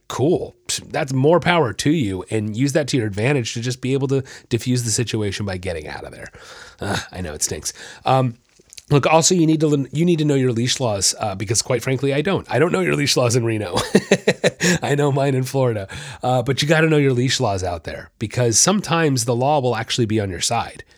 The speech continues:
You can take videos. Look, I, my, my own Martin County, uh, Martin County Animal Services, I love them. They're, they're wonderful. And their recommendation to me was to actually take videos of these people doing this. And I could actually get a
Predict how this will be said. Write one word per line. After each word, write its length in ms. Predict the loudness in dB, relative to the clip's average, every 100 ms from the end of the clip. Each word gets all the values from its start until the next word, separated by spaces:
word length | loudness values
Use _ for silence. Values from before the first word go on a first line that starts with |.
| _ -14
You 260 | -4 0 0
can 480 | -2 0 2 2 0
take 280 | -2 -2
videos. 420 | -2 -2 0 0 -2 -8 0
Look, 260 | 0 0
I, 140 | -4 -6 -8 -20 -20 -14 -8
my, 120 | -6
my 240 | 0 4 6
own 160 | 6
Martin 260 | 4 2 0
County, 400 | 0 2 2 2
uh, 140 | 0
Martin 240 | -2 -4 -2
County 320 | 0 0 -2 -8 -2
Animal 280 | 0 0
Services, 520 | 0 0 0 0 -2 -4
I 120 | -2
love 240 | 0 2
them. 180 | 0 0
They're, 200 | -2 -6
they're 200 | -4 -4
wonderful. 640 | 0 0 0 -2 -4 -6 -8 -20 -14 0
And 300 | 2 2 2
their 140 | 2
recommendation 720 | 2 2 2 4 4 2 0
to 100 | 0
me 140 | 0 0
was 180 | 0 -4
to 120 | -4
actually 320 | -4 -2 -4
take 340 | -2 0 0
videos 680 | 0 0 0 0 -2 -2 -2 0
of 200 | -2 0
these 160 | -2
people 320 | -2 -4 -2 -2
doing 320 | 0 0 -2
this. 280 | -4 -4 -4
And 480 | -2 -2 -2 -4 -8 _
I 140 | -4 0
could 140 | 0
actually 320 | 0 0 0
get 120 | -2
a 80 | -4